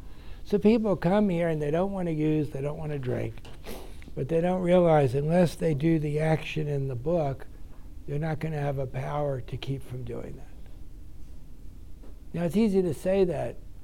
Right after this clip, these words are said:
and I believe that, but it's another thing to get someone else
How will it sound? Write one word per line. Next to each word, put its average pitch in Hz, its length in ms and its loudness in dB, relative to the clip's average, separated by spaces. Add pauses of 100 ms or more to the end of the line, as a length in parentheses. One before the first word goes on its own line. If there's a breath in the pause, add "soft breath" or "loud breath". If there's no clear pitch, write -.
(500)
and 147 180 -4
I 190 240 4
believe 160 500 4
that, 110 260 -6 (180)
but 151 120 0
it's - 180 0
another 196 320 4
thing 147 200 0
to 139 60 0
get 135 180 0
someone 139 300 -2
else 180 340 0